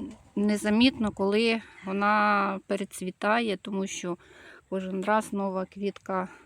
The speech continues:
з-, випускається. Тому можете посадити собі в саду гауру, і ви будете з нею задоволені.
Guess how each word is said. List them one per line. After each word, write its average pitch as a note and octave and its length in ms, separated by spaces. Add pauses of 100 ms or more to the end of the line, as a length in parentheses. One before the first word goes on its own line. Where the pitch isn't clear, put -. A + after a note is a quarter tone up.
(100)
з-, F3+ 260 (1500)
випускається. F#3 920 (1800)
Тому G#3+ 640 (640)
можете G3 360
посадити F#3+ 680
собі F#3 360
в F3+ 60
саду G#3 600 (200)
гауру, G#3+ 640 (500)
і G#3+ 200
ви A3+ 140
будете G#3 560
з F#3+ 80
нею F#3 340
задоволені. F#3 1400